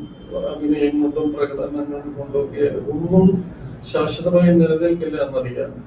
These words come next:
നമുക്ക് മുഖംമൂടികൾ അഴിച്ചു മാറ്റേണ്ടതുണ്ട്. മുഖംമൂടികളല്ല പ്രധാനം. വെറുതെ മുഖംമൂടികൾ ഇട്ടുകൊണ്ട് വലിയ ഹീലറുടെ, ഏഹ്, ഒരു ദൈവത്തിന്റെ, ഏഹ്, തലത്തിൽ നിൽക്കുന്നു എന്ന് പ്രകടമായി ഈ പ്രകടനത്തിൽ കാണിച്ചത് കൊണ്ടല്ല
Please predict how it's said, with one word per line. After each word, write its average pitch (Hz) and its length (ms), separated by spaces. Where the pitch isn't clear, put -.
നമുക്ക് 143 320
മുഖംമൂടികൾ 170 680
അഴിച്ചു - 360
മാറ്റേണ്ടതുണ്ട്. 127 640
മുഖംമൂടികളല്ല 165 680
പ്രധാനം. 135 480
വെറുതെ 139 240
മുഖംമൂടികൾ 160 560
ഇട്ടുകൊണ്ട് 165 440
വലിയ 147 320
ഹീലറുടെ, 156 540
ഏഹ്, 147 240
ഒരു 156 120
ദൈവത്തിന്റെ, 147 680
ഏഹ്, 147 200
തലത്തിൽ 143 420
നിൽക്കുന്നു 160 500
എന്ന് 156 460
പ്രകടമായി 143 560
ഈ 147 100
പ്രകടനത്തിൽ 143 640
കാണിച്ചത് 147 500
കൊണ്ടല്ല 135 460